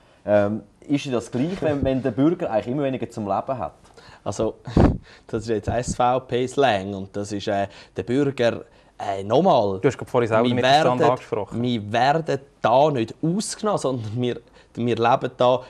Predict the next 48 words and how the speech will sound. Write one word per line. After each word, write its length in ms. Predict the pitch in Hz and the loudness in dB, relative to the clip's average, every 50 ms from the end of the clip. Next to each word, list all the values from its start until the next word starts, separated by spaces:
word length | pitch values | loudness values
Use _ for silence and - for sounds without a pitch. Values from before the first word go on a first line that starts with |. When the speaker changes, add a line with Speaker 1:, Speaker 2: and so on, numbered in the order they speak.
| - | -8
Speaker 2:
in 160 | - 123 127 123 | -4 -2 0 0
einer 140 | 120 117 | 0 0
Demokratie 760 | 113 117 117 117 113 110 - - 117 107 - - 185 208 226 208 | 0 0 0 0 -2 -4 -4 -4 -4 -4 -2 -2 -2 0 0 0
und 140 | 151 147 | 0 2
wenn 140 | 135 127 127 | 0 0 0
man 80 | 123 110 | 0 -4
sich 180 | 113 120 110 | -6 -8 -2
ausgenommen 600 | 135 151 190 180 - - - 165 160 156 156 151 | 0 0 0 0 -2 -4 -4 0 2 4 4 2
fühlt, 500 | 151 - 147 165 190 196 196 - _ - - - - _ _ | 4 4 2 4 4 0 -2 -4 _ -18 -20 -20 -20 _ _
dann, 180 | - 117 117 113 120 | -4 -4 -4 -4 -4
dann 160 | - 120 117 110 | -6 -6 -6 -2
kann 200 | 117 110 110 107 | -2 -2 -2 -2
man 100 | 104 104 | -2 -2
anstehen 560 | 107 123 143 151 147 - - - 131 135 135 135 - - - _ | -2 0 0 0 -2 -2 2 2 4 4 2 0 -6 -16 -14 _
und 160 | - 113 113 | -4 -2 -2
etwas 380 | 117 117 - 123 117 - - - - - | -2 -2 -2 -4 -6 -6 -8 -16 -20 -14
versuchen 400 | - - 104 117 117 107 110 - | -8 -6 -2 -2 -2 -2 -4 -4
zu 80 | - | 0
ändern. 300 | 95 113 135 156 151 139 | 0 0 0 2 2 2
Aber 220 | 107 104 113 110 104 | 2 2 2 0 0
dann 200 | 117 135 160 165 | 0 0 2 0
muss 160 | 165 147 - | -2 -2 -2
man 140 | 143 123 117 | -2 -2 -2
eben 160 | 117 104 101 | -2 -2 -4
auch 320 | - - 90 95 113 131 | -6 -8 -4 -2 0 0
mal 240 | 143 139 131 127 123 | 0 2 0 0 0
sagen, 400 | - 131 117 117 - 120 117 117 113 - - - _ | 0 -2 -2 -2 -2 -2 -2 -2 -2 -6 -16 -8 _
äh, 260 | 101 107 107 104 98 | 0 0 0 0 -2
wa-, 80 | 104 101 | -4 -4
warum 320 | 104 107 110 143 156 185 185 | -2 0 4 4 4 4 2
ist 180 | 180 - - | -2 0 -2
das 120 | 170 156 - | -4 -4 0
so, 160 | - 165 156 | 0 0 0
dass 160 | 139 135 - | 0 -2 -4
der 80 | - 131 | -4 -2
Mittelstand 680 | 143 156 156 151 151 143 - - 139 131 139 143 139 | -2 -2 -4 -6 -8 -10 -6 -2 -2 0 0 0 -2
immer 180 | 147 143 147 143 | -4 -4 -4 -4
mehr 220 | 143 139 139 139 | -2 -2 -2 -2
muss 180 | 143 151 147 - | -4 -6 -8 -2
zahlen? 300 | - 170 180 170 143 117 | 0 2 2 2 2 2
Weil 60 | 120 | 2
wir 200 | 120 117 - - | 0 0 0 2
oben 280 | 151 196 190 220 214 - | 2 2 2 0 0 2
ganz 420 | - 175 185 202 233 226 - - | 2 2 4 2 0 -2 0 0
eine 80 | 214 202 | 0 2
kleine 340 | 190 180 185 196 196 196 185 | 4 2 2 2 2 0 0
Schicht 360 | - - 170 190 - - - | 0 0 -2 -2 -2 -2 0
haben, 260 | 175 160 165 175 175 | 0 0 2 0 -2